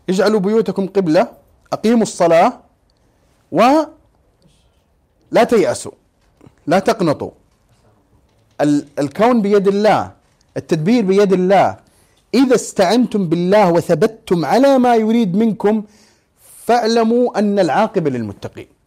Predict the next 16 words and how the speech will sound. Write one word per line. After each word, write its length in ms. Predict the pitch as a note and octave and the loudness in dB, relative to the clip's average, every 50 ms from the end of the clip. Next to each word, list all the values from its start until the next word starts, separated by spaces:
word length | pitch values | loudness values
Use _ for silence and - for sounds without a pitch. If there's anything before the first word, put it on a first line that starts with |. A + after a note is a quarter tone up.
| _ _ _ _ _ _ _ _ _ _ _ - F3+ | _ _ _ _ _ _ _ _ _ _ _ -4 -2
إن 220 | G#3+ A3+ A3 G#3+ | -2 0 0 0
الأرض 360 | G3+ G3 - G#3 G#3+ G3 F#3 | -2 -2 -2 -2 -2 0 -2
لله 500 | F3+ E3+ E3 D#3+ D#3+ E3+ G3 A3 A#3 G3 | -2 -2 -2 -4 -2 -2 -2 -2 -2 -4
يورثها 840 | D#3 D#3 E3+ E3 F3 A3+ B3+ - B3 G#3 F#3 F#3 F#3+ G#3+ C4 C#4+ - _ _ _ _ _ _ _ _ _ _ _ _ - | -6 -6 -4 -2 -2 -2 -2 -2 -4 -4 0 0 0 0 -2 -4 -10 _ _ _ _ _ _ _ _ _ _ _ _ -8
من 100 | B2+ D#3+ | -4 -2
يشاء 400 | F#3 F#3+ F3 - G#3 A3+ A3+ F#3+ | -2 -2 -2 0 0 0 0 0
من 160 | F3 D#3+ C#3 | -2 -4 -4
عباده". 540 | A2+ B2+ B2+ C#3 B2+ G#2+ F2 - - - - - _ _ _ _ _ _ _ _ _ _ _ _ _ _ - - | -4 -4 -2 0 0 -2 -2 -8 -16 -20 -20 -20 _ _ _ _ _ _ _ _ _ _ _ _ _ _ -6 -2
الله 500 | C#3+ C#3+ C#3+ D#3 E3 F3 E3+ D#3+ D#3+ D3+ | -2 0 2 2 4 2 2 0 -2 -6
سبحانه 580 | - D3 B2+ - - D#3 D#3 D#3 D3+ D3 C#3+ | -8 -10 -12 -10 -6 -6 -4 -4 -4 -4 -6
وتعالى 840 | D3 C3+ C3 C3 - C3+ B2 C#3 C#3+ D3 D3 C#3+ D3 D3 D3+ D3 - _ _ _ _ _ _ _ _ - | -6 -6 -6 -6 -4 -4 -2 -2 -2 0 0 0 0 0 -2 -4 -8 _ _ _ _ _ _ _ _ -14
لا 320 | - A#2 C3 C#3+ D3+ D#3 D#3 | -6 -2 0 0 2 2 2
يغفل 500 | D#3 E3 D#3 C3+ B2 A2+ - C3+ C3 B2+ | 0 0 -2 -4 -6 -6 -4 -4 -4 -4
عن 240 | A#2 G#2+ A#2+ B2+ | -6 -8 -8 -10
كونه 680 | A#2 - - D3+ D#3 D3+ D3+ D#3 D3 D3+ F3 F3 F3+ F3+ - _ - | -8 -6 -4 -2 -2 -2 -2 -2 -2 -4 -4 -6 -6 -8 -12 _ -8
لحظة، 440 | A#2+ C3+ D3 - - A#2 G2 F2 G2+ | -2 -2 -2 -2 -4 -10 -14 -14 -16